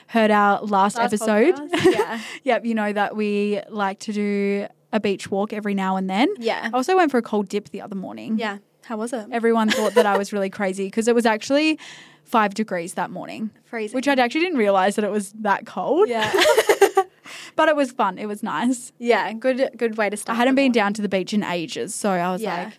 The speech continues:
Speaker 2: it's
Speaker 1: "May as
Speaker 2: definitely,
Speaker 1: well."
Speaker 2: like, a place where we feel most relaxed and
Speaker 1: Yeah.
Speaker 2: yeah, we love it down there. And then apart from that, we just love spending time with family and friends and
Speaker 1: Mm-hmm.
Speaker 2: yeah, making the time to get out and seeing people and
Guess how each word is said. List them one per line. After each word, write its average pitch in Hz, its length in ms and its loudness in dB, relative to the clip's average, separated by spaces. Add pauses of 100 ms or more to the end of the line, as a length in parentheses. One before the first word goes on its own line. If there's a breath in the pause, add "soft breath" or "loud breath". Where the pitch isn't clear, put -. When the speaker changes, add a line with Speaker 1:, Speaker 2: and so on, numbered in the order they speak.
(100)
Speaker 2:
it's - 300 -8 (100)
Speaker 1:
"May 196 160 -4
as 185 60 -6
Speaker 2:
definitely, 233 100 -6
Speaker 1:
well." 180 120 0
Speaker 2:
like, 202 200 -6 (100)
a 214 80 -10 (220)
place 190 320 -4
where 202 80 2
we 196 120 0
feel 190 440 -2
most 208 280 -2
relaxed 202 560 -2
and 208 120 -2
Speaker 1:
Yeah. 170 160 -8 (480 soft breath)
Speaker 2:
yeah, 262 240 2
we 233 100 2
love 220 200 4
it 277 100 4
down 190 220 2
there. 196 320 0 (140)
And 277 120 6
then 320 80 8
apart 285 280 6
from 254 140 2
that, 262 220 6
we 262 100 4
just 247 220 0
love 226 340 6 (160)
spending 240 420 2
time 214 380 2
with 208 200 -2
family 196 360 -2
and 196 120 -6
friends 185 440 -6
and 202 160 -4
Speaker 1:
Mm-hmm. 277 160 0 (360 soft breath)
Speaker 2:
yeah, 196 280 -6 (280)
making 226 220 -8
the 220 80 -4
time 208 260 -4
to 220 140 -8
get 202 140 -4
out 196 240 0
and 220 160 -8
seeing 214 300 -8
people 220 440 -6
and 233 220 -6